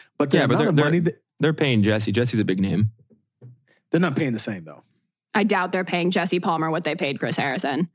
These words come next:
Speaker 1: Not even
Speaker 3: But
Speaker 1: close.
Speaker 3: he's still, he's still making a pretty penny. Not to,
Speaker 1: Oh,
Speaker 3: like, make it seem like
Speaker 1: yeah.
Speaker 3: Jesse Palmer's sitting in the poorhouse or anything.
Speaker 1: Guys,
Speaker 3: A B C's
Speaker 1: yeah,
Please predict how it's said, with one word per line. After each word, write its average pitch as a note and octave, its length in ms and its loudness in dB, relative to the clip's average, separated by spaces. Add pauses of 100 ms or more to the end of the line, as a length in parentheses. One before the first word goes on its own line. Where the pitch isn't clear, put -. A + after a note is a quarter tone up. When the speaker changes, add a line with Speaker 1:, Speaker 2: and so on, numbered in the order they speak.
(200)
Speaker 1:
Not D3 180 2
even B2+ 200 2
Speaker 3:
But - 60 -6
Speaker 1:
close. F3 380 -2
Speaker 3:
he's A3 200 2
still, B3 260 -2
he's C4+ 160 -2
still G4+ 180 -2
making D4+ 300 0
a G3+ 40 -4
pretty F3+ 280 -2
penny. C#3+ 320 -2
Not B3+ 280 0
to, B3+ 80 -2
Speaker 1:
Oh, G3+ 80 2
Speaker 3:
like, D3+ 460 -2
make G#3 280 0
it C#4+ 120 0
seem D#4+ 280 2
like G3+ 200 2
Speaker 1:
yeah. - 60 -4
Speaker 3:
Jesse G#3+ 300 0
Palmer's G3 460 0
sitting G3 220 0
in F#3 120 2
the F#3 60 0
poorhouse F#3 640 -2
or G3+ 60 0
anything. E3+ 640 0
Speaker 1:
Guys, F#3+ 380 0
Speaker 3:
A C3+ 100 2
B B3 100 0
C's - 100 -2
Speaker 1:
yeah, - 80 2